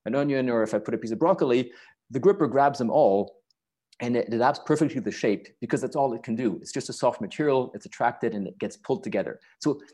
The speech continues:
somewhere from the outside, it, it sort of could look intelligent because you say, "Ooh, this gripper has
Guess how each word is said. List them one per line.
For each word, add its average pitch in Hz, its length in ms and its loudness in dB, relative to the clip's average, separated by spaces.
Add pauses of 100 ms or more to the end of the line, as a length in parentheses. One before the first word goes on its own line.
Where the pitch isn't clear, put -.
(200)
somewhere 208 340 2
from 156 140 -2
the - 80 0
outside, 190 320 2
it, 95 100 -2
it - 160 -8
sort 226 440 -4
of - 160 -6
could 302 180 0
look 170 160 2
intelligent 117 540 -4
because 113 160 -10
you 117 60 -8
say, 117 100 -4
"Ooh, 262 160 0
this 113 160 -4
gripper 160 420 2 (240)
has 123 160 0